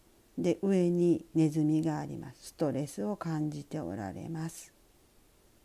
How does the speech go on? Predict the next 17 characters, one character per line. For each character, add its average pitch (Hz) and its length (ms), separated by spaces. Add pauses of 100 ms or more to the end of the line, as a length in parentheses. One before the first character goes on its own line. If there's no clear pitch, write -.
(1200)
で、 175 160
瀬 233 180
戸 226 220
さ 208 240
ん 202 220
は 226 280 (880)
メ 185 160
ダ 185 180
リ 220 220
ス 226 60
ト 180 160
で 107 120
す - 140
よ 85 100
ね。 185 260 (560)
星、 - 640 (540)
ス - 160